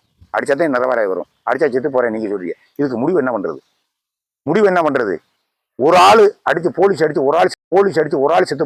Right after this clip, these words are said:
போனாங்கிறதுக்காக போலீஸ் அடிக்காம வெளியில இருநூறு பேர் செத்து போவேன் நாட்டுல, பாத்துக்க. ஒரே வாரம் தான் இருநூறு பேர் பெரிய பெரிய ரவுடியெல்லாம் கிளம்பி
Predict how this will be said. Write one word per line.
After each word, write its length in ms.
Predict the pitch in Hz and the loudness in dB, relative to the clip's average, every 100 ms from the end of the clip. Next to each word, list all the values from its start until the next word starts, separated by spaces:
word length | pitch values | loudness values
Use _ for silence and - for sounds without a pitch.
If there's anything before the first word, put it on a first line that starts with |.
| 139 | -2
போனாங்கிறதுக்காக 680 | 135 127 113 101 120 131 113 104 - _ _ _ 180 | -2 -2 -4 -2 -2 0 0 0 -4 _ _ _ 2
போலீஸ் 240 | 214 180 123 | 4 2 0
அடிக்காம 320 | 143 175 185 196 - - | 2 2 2 2 -2 -4
வெளியில 260 | 147 202 190 - 131 | 0 2 2 0 2
இருநூறு 240 | 185 247 | 2 4
பேர் 120 | 254 180 | 4 2
செத்து 140 | 156 | -2
போவேன் 180 | 120 92 - | -2 -4 -4
நாட்டுல, 240 | 117 110 92 | -4 -4 -6
பாத்துக்க. 220 | 78 78 - _ _ _ | -6 -10 -16 _ _ _
ஒரே 240 | 117 143 185 147 | -2 2 4 4
வாரம் 260 | 127 113 | 2 0
தான் 120 | 110 - _ 107 | -4 -6 _ 0
இருநூறு 240 | 127 135 | 0 2
பேர் 140 | 156 120 | 0 0
பெரிய 140 | 135 139 | -2 0
பெரிய 120 | 113 | 0
ரவுடியெல்லாம் 340 | 120 135 135 120 | -2 0 -2 -2
கிளம்பி 240 | 123 143 | -4 -4